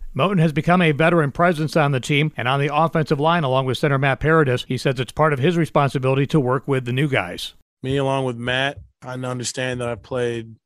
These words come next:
Speaker 2: the most at, the s-, most snaps here among the O-line. So, um, I know that that's a role that I gotta walk into and accept. And so far, I'm just, uh,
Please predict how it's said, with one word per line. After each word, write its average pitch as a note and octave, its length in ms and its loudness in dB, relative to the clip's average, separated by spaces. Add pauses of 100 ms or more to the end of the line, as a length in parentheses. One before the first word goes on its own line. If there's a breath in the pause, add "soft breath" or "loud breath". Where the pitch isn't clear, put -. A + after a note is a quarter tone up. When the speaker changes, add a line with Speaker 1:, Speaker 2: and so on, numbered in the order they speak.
(100)
Speaker 2:
the A#2 100 -10
most A#2 280 -4
at, B2+ 200 2
the B2 160 -14
s-, - 160 -6
most A#2+ 280 -4
snaps A#2+ 360 -4
here C3 500 -2 (100)
among A#2 560 -8
the A2+ 60 -6
O-line. A#2 520 -4
So, A2+ 500 -8
um, A2+ 680 -12
I B2+ 80 -8
know B2 220 -2
that A#2+ 60 0
that's A#2+ 220 -2
a B2+ 60 -6
role A#2+ 420 -6
that A#2 320 -6 (200)
I A#2 100 -10
gotta A2+ 180 -6
walk A#2 300 -4
into A#2+ 380 -6
and A2 80 -8
accept. A#2+ 540 -6
And A2 280 -12 (160)
so - 240 -14
far, B2+ 320 0
I'm A#2+ 100 -4
just, A#2 320 -8
uh, G#2+ 220 -8